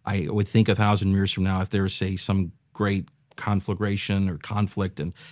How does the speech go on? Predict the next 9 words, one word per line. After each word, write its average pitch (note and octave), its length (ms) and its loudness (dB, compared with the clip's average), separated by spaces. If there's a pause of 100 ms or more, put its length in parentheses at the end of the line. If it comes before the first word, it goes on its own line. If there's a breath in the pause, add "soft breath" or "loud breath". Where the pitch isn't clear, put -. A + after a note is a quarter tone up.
(200 loud breath)
you G#2 120 2
know, F#2 260 2
technology G#2 600 0
obviously F#2 340 -4
will F#2 100 -2
have F#2+ 160 -4
regressed. F#2 500 -2
We G2 120 -2
won't, G2 280 -2